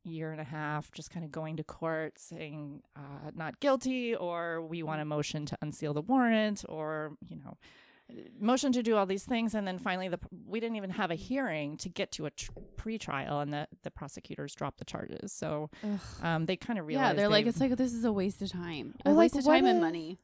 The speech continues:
Speaker 2: what a
Speaker 1: Yeah.
Speaker 2: frustrating situation for you, though. Oh my God, the time
Speaker 1: Yeah.
Speaker 2: and money that you spent
Speaker 1: Yeah.
Speaker 2: fighting, and then for them to just be like, "Eh."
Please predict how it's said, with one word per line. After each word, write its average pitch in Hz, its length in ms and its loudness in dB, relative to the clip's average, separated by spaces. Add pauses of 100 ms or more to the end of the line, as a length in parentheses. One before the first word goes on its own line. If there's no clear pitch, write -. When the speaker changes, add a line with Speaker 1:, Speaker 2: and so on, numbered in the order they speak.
(120)
Speaker 2:
what 277 180 -4
a 330 60 0
Speaker 1:
Yeah. - 80 -6
Speaker 2:
frustrating 247 420 0
situation 214 480 -2
for 196 140 -4
you, 247 200 0
though. 160 220 2
Oh 180 60 0
my 190 160 0
God, 160 420 -2
the 170 80 0
time 185 320 -2
Speaker 1:
Yeah. 180 60 0
Speaker 2:
and 170 100 -2
money 175 280 -2
that 156 100 -6
you 175 80 -4
spent - 340 -2
Speaker 1:
Yeah. 175 60 -12
Speaker 2:
fighting, 175 420 0
and 170 100 -2
then 165 120 0
for 175 120 -2
them 165 160 -4
to 156 60 -4
just 156 120 -8
be 175 80 -2
like, 165 120 -6
"Eh." 226 200 2